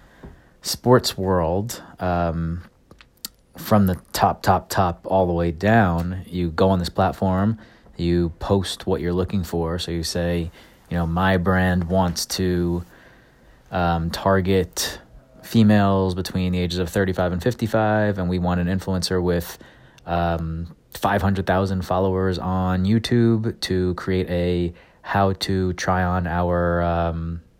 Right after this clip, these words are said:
socks video." And y-, you post what you're willing to pay, what the budget is,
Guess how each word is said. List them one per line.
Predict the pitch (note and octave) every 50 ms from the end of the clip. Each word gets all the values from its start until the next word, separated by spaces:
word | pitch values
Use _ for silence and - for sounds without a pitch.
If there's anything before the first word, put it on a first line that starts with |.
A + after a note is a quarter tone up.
| _ _ _ _ _ _ _ - -
socks | - - - A2+ F#2+ E2 - - - - - - - - - - - _ _ _ _ -
video." | - A2 G#2 F#2+ F2+ D#2+ C#2+ - - - _ - _ _ - - _ - - - _ _ _ _ _ -
And | - G2 F#2+ F2+ F#2 F#2 F2+ F2 F2 F2 E2 - - - - _ _ _ - - - _ _ _ _ _ _ - - -
y-, | - - - -
you | G#2+ F#2 F#2
post | E2+ - - G#2 F#2+ E2 -
what | - F2+ G2+ G2+ -
you're | F#2+ F#2 F2+
willing | F2 F#2 F#2 F2+ F2+ F2 E2
to | - -
pay, | E2+ - - F2+ E2+ E2+ E2+ F#2+ G#2+
what | G#2+ F#2+ G2 D#2+ D#2 F#2+ F#2 F2 -
the | F#2
budget | D#2+ F2+ F2 E2+ F#2 F#2+
is, | F#2+ G2+ G#2 A2 A2 A2 A2